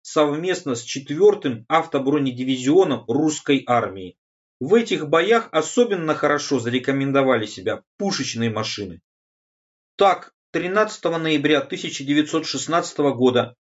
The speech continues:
противник атаковал Браилов, и все английские машины вступили в бой, в ходе которого один Форд застрял,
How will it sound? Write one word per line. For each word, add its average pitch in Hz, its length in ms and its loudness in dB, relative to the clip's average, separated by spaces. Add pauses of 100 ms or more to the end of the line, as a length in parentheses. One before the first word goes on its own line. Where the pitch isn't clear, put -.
противник 196 640 -2
атаковал 139 640 2
Браилов, 131 640 0 (300)
и 156 100 -6
все 202 340 0
английские 160 680 -4
машины 139 460 0
вступили 160 540 -4
в 123 180 -2
бой, 117 320 4 (420)
в 123 140 -6
ходе 185 340 2
которого 180 720 2
один 143 400 -2
Форд 151 380 0
застрял, 170 680 2